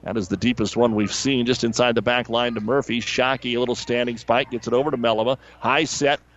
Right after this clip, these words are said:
from one to the other. Sophie will take it deep and out of bounds. Point Amherst.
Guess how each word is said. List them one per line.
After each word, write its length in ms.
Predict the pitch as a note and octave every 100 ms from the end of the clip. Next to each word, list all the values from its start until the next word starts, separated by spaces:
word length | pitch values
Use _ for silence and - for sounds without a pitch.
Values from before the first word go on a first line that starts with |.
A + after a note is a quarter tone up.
| _
from 260 | - C#3+ C3
one 200 | C#3+ E3
to 80 | D#3
the 160 | D#3
other. 220 | D#3 F3
Sophie 680 | D#3 - F3 E3 D#3 E3+ F3+ - -
will 180 | C3 C#3
take 240 | - D#3+
it 120 | D3+ C#3
deep 280 | D#3+ A2+
and 80 | A#2
out 140 | A#2+ A#2+
of 60 |
bounds. 720 | B2+ C#3 B2+ G#2 F#2+ F#2 - - - - - - -
Point 320 | - C#3 C3 A#2
Amherst. 640 | C#3 C#3 A#2 G2 -